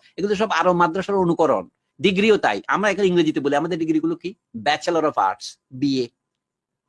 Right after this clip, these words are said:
Master of Arts। এই যে হরপ্রসাদ শাস্ত্রীর নাম, আমরা শাস্ত্রী বলি, এটা কিন্তু উপাধি।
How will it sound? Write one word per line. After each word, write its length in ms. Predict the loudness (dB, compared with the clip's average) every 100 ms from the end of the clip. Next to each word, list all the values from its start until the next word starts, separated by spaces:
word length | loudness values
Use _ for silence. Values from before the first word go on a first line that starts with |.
| -2
Master 320 | -2 -2 -4 -4
of 60 | -2 -4
Arts। 180 | -6 -16 -20 _ _ _ _ _ _ _ _
এই 120 | 0
যে 80 | 2
হরপ্রসাদ 480 | 2 0 -2 -6 -6
শাস্ত্রীর 420 | -4 -4 -4 -4
নাম, 240 | -2 -4
আমরা 140 | -4 -6
শাস্ত্রী 380 | -6 -8 -4 -4
বলি, 140 | -2
এটা 120 | -4
কিন্তু 200 | -6 -8 -2
উপাধি। 400 | 0 0 -2